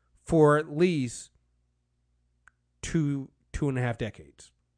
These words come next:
Longer than that, but really, really, like, some of these things have really been, like, the new wave for them. Whether it's banning Muslims,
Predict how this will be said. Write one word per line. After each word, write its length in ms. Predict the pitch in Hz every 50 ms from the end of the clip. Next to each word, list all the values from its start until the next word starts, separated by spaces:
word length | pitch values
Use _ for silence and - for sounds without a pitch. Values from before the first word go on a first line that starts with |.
| _ _ _ _ - -
Longer 420 | 196 208 214 240 277 339 359 330
than 140 | 294 247 220
that, 160 | 208 190 160
but 60 | 165
really, 460 | 160 165 170 208 226 214 214 202 190 190
really, 600 | 190 196 214 247 240 220 202 196 180 165 143 - _ _ _ _ _ _
like, 260 | - 151 151 151 151 -
some 200 | - 202 190 190
of 60 | 185
these 160 | 175 160 -
things 240 | 175 156 147 147 135
have 100 | 139 139
really 340 | 147 165 185 185 180 165 151
been, 280 | 143 151 143 139 139
like, 320 | 135 127 123 120 117 - _ _ _ _ _ _ _ _ _ _ _ _ _ -
the 140 | 139 147 143
new 240 | 151 160 160 160
wave 440 | 147 139 143 135 131 123 117 113 104
for 160 | - - 113
them. 180 | 101 92 90 78 73 _ _ _ _ _ _ _ _ _ _ _ _ _ -
Whether 280 | 147 143 151 151 147
it's 100 | 143 120
banning 400 | 107 104 143 147 151 156 156 151
Muslims, 840 | 147 143 143 139 135 123 131 135 131 127 123 123 120 120 117 117 -